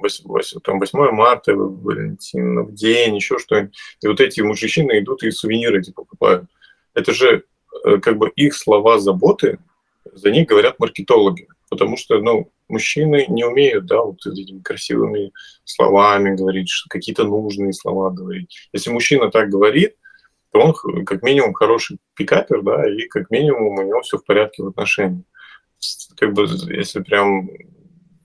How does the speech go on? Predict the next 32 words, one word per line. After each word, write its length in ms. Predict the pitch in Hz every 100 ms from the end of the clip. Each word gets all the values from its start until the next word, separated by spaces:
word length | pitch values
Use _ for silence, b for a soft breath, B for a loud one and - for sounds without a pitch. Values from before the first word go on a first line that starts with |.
| _
в 80 | -
среднем 300 | - 113 98
по 80 | 98
больнице, 460 | 101 104 160 185 -
там, 300 | 101 92 92 _ B B B -
температуру 580 | 101 104 107 104 104 98
мерить, 340 | 101 95 92
то 360 | - 101 107 -
мужчины, 380 | - - 170 165
они 200 | 107 135
как 220 | 120 107
бы 80 | 95
вот, 240 | 98 87
они 280 | - 104 104
типа: 280 | - _ 82
«Добыть 460 | - - - 202 -
я 100 | -
тебе 220 | - 113
добуду», 520 | 110 95 92 90 87 - -
там, 400 | 95 95 95 92
да, 100 | 98 - - -
там, 160 | 98 98
«Чё-то 240 | - -
сделать 400 | 104 104 117 -
я 60 | 104
тебе 240 | - - 107
сделаю», 400 | - - 147 -
там, 120 | -
чё-, 160 | - - B B B _ -
про 420 | 104 107 110 107
эмоциональную 580 | 107 113 117 120 135 113
поддержку, 640 | 110 110 190 - - 101